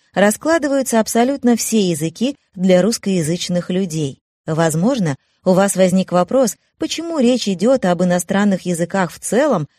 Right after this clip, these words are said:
а не только об английском. Ответ прост. Прежде чем приступать к изучению английского, необходимо понять общую схему изучения иностранных языков. К тому же,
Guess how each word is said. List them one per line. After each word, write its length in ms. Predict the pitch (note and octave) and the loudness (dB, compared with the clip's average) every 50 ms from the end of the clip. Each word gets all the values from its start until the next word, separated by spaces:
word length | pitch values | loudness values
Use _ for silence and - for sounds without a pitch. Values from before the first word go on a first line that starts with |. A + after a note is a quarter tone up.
| _ _ | _ _
а 140 | - F#3+ | 0 2
не 140 | F#3 F3+ E3+ | 2 2 0
только 380 | E3+ G#3 B3 C#4 - - F#3 F3+ | 2 2 2 2 2 0 0 0
об 100 | F3+ F#3+ | 2 2
английском. 680 | G#3 A3+ B3 A3+ G3+ F3+ D3+ - - - C#3 B2+ B2 - _ _ _ _ | 2 2 2 2 0 -2 -4 -6 -8 -8 -10 -10 -10 -12 _ _ _ _
Ответ 420 | - A3+ A3 - G#3 A3+ A3+ - _ | -2 -2 0 0 0 0 0 -2 _
прост. 420 | - F#3+ F#3+ F3 C#3+ C#3 - - _ _ _ _ _ | -4 -2 -2 -2 -2 -4 -8 -14 _ _ _ _ _
Прежде 400 | - G3 G#3 A3+ A3 G3 E3 F3 | 0 4 4 4 4 4 2 -2
чем 240 | E3+ - F#3 F3+ E3+ | -4 -2 -2 -2 -2
приступать 520 | - F3+ E3 - - F#3 - G3+ G3 G3 | -4 -6 -8 -6 -6 -4 -2 -2 -2 -2
к 80 | - - | -2 -4
изучению 600 | F#3+ E3+ G3 F#3+ - - G3 F#3 F3 E3+ E3+ E3 | -4 -2 -2 -4 -4 -4 -4 -2 -2 -2 -2 -2
английского, 680 | E3 D#3+ D#3+ D#3+ G3+ C4+ D#4 - - E3+ D#3 C#3 C3+ C3 - _ _ _ _ | -2 -4 -4 -4 -4 -4 -6 -6 -6 -6 -4 -4 -6 -8 -10 _ _ _ _
необходимо 640 | - F#3+ G3+ G#3 - - B3 C4+ B3+ E4+ F4 D#4 C#4+ | 0 2 2 2 2 0 0 0 0 0 -4 -6 -4
понять 420 | - C4 B3 A#3+ B3+ C#4 C#4 - - - | -2 0 2 2 2 2 0 -2 -2 -2
общую 400 | B3+ C4+ A#3+ - - G#3 G3 F#3 | 0 0 0 -2 -2 -4 -4 -4
схему 460 | - - - G#3+ C4+ C#4+ B3+ A3+ F#3+ | -4 -2 0 2 2 2 2 2 0
изучения 560 | E3+ E3+ E3+ - - A3 B3 A#3 A3 G3 F#3 | 0 -2 -6 -4 -2 0 2 2 2 2 2
иностранных 560 | F3 E3+ E3+ - - F#3+ F#3+ F#3+ F#3 F#3 - | 0 -2 -2 -2 -2 -2 0 0 0 -2 -2
языков. 580 | - G3 F#3+ F3+ A3 A3+ - - F3 D3 - - _ _ _ _ _ _ | -4 -4 -4 -2 -4 -4 -4 -4 -6 -6 -6 -10 _ _ _ _ _ _
К 60 | - | -4
тому 320 | - E3 D#3+ D#3+ F#3+ C4+ C#4+ | -2 0 0 0 0 -2 -2
же, 180 | G3+ D#3+ C3+ | -2 -4 -4